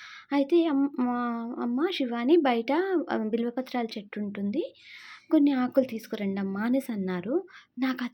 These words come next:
చెట్టు ఏంటో తెలీదు. బయటికెళ్ళి పిచ్చాకులన్నీ కోసుకొని వచ్చాను.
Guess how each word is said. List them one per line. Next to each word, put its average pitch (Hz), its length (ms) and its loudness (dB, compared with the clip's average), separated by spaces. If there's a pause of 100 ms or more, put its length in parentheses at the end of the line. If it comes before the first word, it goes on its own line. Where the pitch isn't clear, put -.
(100)
చెట్టు 240 240 2
ఏంటో 302 300 6
తెలీదు. 240 640 -2
బయటికెళ్ళి 240 840 0 (600)
పిచ్చాకులన్నీ 302 680 4
కోసుకొని 262 480 4
వచ్చాను. 196 480 -6